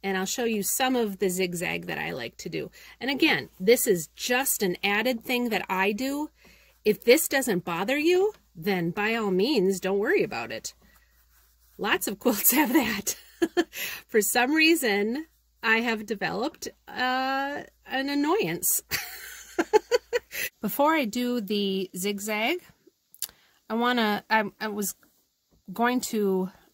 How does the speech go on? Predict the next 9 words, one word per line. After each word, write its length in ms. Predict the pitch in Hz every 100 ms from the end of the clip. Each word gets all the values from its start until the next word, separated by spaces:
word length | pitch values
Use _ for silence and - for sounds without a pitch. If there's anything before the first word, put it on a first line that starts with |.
| _ _
hand 460 | - 226 226 233
sew 500 | 233 233 226 226 233 - - _ _ _ _ _ _ _ -
the, 140 | 180 - -
these 300 | 208 208 -
two 460 | - 240 226 226 226 - _ _ _ _ - - -
sides 540 | - 233 254 320 254
of 240 | - 220
my 240 | 214 202 196
label 560 | 214 254 233 214 220